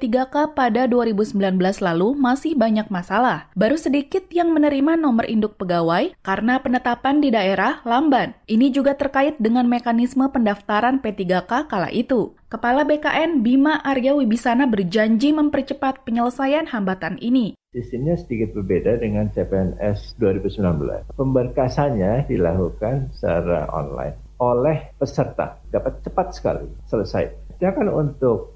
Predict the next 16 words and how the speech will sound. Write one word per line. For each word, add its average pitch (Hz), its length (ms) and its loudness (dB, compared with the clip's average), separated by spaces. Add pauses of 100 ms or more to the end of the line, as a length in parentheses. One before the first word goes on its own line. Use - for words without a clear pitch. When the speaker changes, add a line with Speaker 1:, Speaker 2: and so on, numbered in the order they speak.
Speaker 2:
P 113 80 0
P 104 160 2
P 95 240 -4
K 87 240 -2
tahun 87 320 0
dua 85 80 0
ribu 92 160 -6
sembilan 87 320 -4
belas 78 240 -6
baru 87 240 -2
sebagian 90 480 -2
kecil - 320 -4
yang 78 240 -4
bisa 69 160 -8
diselesaikan 131 800 -6
karena 82 880 -4